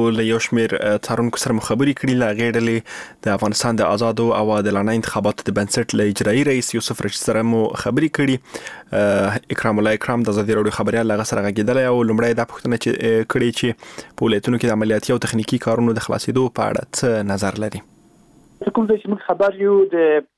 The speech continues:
Speaker 2: کمیسیون مواد، هغه حساس، غیر حساس، په شمول د بایومټریک دستګاوې دي، هغه د ولایتونو مرکزونو ته، اه، لېږدول شوي دي. او په دې هم پوه یو چې په ولس-، په ولایتونو کې د دوی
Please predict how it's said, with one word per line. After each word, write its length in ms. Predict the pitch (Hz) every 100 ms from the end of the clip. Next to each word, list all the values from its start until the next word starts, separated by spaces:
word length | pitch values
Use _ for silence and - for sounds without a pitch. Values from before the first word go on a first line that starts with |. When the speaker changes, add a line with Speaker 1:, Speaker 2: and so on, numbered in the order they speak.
| -
Speaker 2:
کمیسیون 600 | 156 156 - 214 202 202 202 233
مواد، 440 | 220 185 170 165 _ _ -
هغه 260 | - 151 139
حساس، 440 | 139 - 160 151 131 151
غیر 160 | 160 135
حساس، 340 | 135 127 147 131
په 100 | 135 135
شمول 220 | 147 156
د 100 | 156 143 135
بایومټریک 380 | 135 131 165 135
دستګاوې 400 | 127 160 151 147
دي، 80 | 139 - _ _ _ _ -
هغه 180 | 151 190
د 20 | 180
ولایتونو 340 | 156 147 180 165
مرکزونو 420 | 143 - 175 165
ته، 80 | 156
اه، 640 | 147 139 _ _ 151 143 135
لېږدول 340 | 143 135 135 131
شوي 180 | 185 180 151
دي. 100 | 147 - _ _ _ _ -
او 40 | 139 131
په 80 | 156
دې 80 | 175 160
هم 180 | 170 147 -
پوه 80 | 185
یو 80 | 170
چې 340 | 165 - 156 147
په 80 |
ولس-، 240 | 139 131 - _
په 100 | 147
ولایتونو 420 | 139 151 139 180 165
کې 160 | 170 160 147 - _ _ _ 135
د 100 | 147
دوی 140 | 185